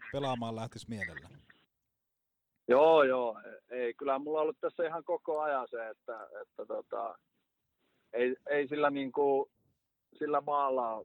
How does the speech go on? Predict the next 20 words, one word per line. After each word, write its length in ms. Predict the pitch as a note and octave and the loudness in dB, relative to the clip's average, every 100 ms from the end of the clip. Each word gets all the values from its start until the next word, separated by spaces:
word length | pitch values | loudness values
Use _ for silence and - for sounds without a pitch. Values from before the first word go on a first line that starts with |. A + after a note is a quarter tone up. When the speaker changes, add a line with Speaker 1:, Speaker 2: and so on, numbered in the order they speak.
| - | -8
Speaker 2:
ole 200 | A#2 A#2 | -6 -6
mi-, 220 | A#2+ A#2 _ | -8 -16 _
niinku 300 | B2 A#2 A#2 | -12 -8 -8
sillä 240 | A2+ A2 A2 | -6 -6 -2
tietenkin 400 | A#2 A#2 A#2 A#2+ | -2 -2 -4 -4
on 140 | A#2+ - _ _ - - _ _ | -4 -6 _ _ -20 -20 _ _
jotakin 440 | A#2+ A#2+ A#2+ G#2 G#2 | -4 -2 -2 -4 -8
merkitystä, 560 | G2+ G#2 G#2 - - | -10 -10 -10 -10 -8
mutta 340 | G2 F#2+ - G2 | -8 -10 -6 -4
ei 60 | G#2 | -2
tässä 280 | G#2+ A#2+ | 2 4
vielä 180 | A#2 A#2 | 6 6
mihinkään 320 | A#2 A2 A#2 - | 4 0 0 2
Taimaaseen 560 | B2+ A#2+ A2 A2 A2+ G#2+ | 2 2 0 -6 -6 -6
jaksa 260 | - A2 | -6 -8
lähteä 220 | A2 - - | -6 -8 -8
pelaamaan, 380 | A2 G#2 G#2 G#2 | -8 -8 -8 -10
mutta, 360 | G#2+ _ A#2+ A2+ _ - - - - _ _ _ _ _ _ | -12 _ 0 0 _ -20 -18 -18 -20 _ _ _ _ _ _
mutta 340 | C#3 C3+ - C#3 | -4 -2 2 4
tota, 580 | C#3+ - D3 C#3 C#3 | 6 6 4 4 0